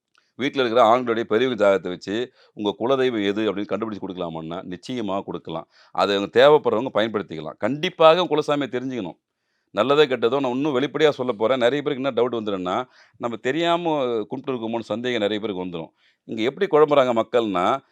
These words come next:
இவங்களுக்கு கிரக ரீதியாக ஒரு சில பிரச்சனை குடும்பத்துல வந்திருக்கும். அப்ப அவங்களுக்கு சந்தேகம் என்ன தெரியுமா வரும்? நம்ம வந்து குலசாமி இந்த தெய்வம் இல்ல போல இருக்குது, நம்ம வேற தெய்வத்தை தவறா கும்பிட்டுருக்கோம் போல இருக்குது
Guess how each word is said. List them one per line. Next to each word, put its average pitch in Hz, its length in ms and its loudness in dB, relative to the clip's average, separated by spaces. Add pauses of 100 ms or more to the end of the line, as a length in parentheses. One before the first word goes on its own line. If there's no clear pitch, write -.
(680)
இவங்களுக்கு 135 340 2
கிரக 165 260 6
ரீதியாக 165 480 8
ஒரு 160 120 2
சில 139 120 0
பிரச்சனை 139 320 -2
குடும்பத்துல 139 400 0
வந்திருக்கும். 98 380 -2 (800)
அப்ப 117 180 4
அவங்களுக்கு 165 340 8
சந்தேகம் 180 240 4
என்ன 160 100 2
தெரியுமா 135 240 4
வரும்? 104 340 2 (520)
நம்ம 151 240 2
வந்து 175 400 2
குலசாமி 170 580 2
இந்த 143 240 -2
தெய்வம் 160 260 0
இல்ல 139 140 0
போல 113 220 -2
இருக்குது, 98 240 -2 (640)
நம்ம 117 160 0
வேற 131 280 6
தெய்வத்தை 156 320 0
தவறா 131 300 6
கும்பிட்டுருக்கோம் 117 440 -4
போல 95 160 -2
இருக்குது 87 240 -4